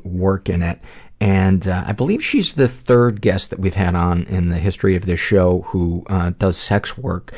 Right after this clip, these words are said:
And, uh, I've put it out there before, but I would really like to talk to a male, um, who works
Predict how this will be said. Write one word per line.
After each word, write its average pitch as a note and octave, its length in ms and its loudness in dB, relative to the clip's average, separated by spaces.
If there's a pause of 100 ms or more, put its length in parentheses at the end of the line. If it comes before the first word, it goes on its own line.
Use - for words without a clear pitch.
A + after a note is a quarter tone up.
(380)
And, G#2 420 4
uh, F#2 400 0
I've G#2 140 -4
put G3 140 2
it D#3 80 0
out B2 180 2
there A#2 120 2
before, A2+ 380 2
but A2+ 160 2
I G#2+ 80 0
would A#2 180 0
really B2 280 2
like A2 260 0
to - 80 -6
talk - 380 -2
to G2 180 2
a F2+ 60 2
male, F#2 520 0 (400)
um, E2+ 640 -2 (100)
who F2 180 -2
works - 420 -8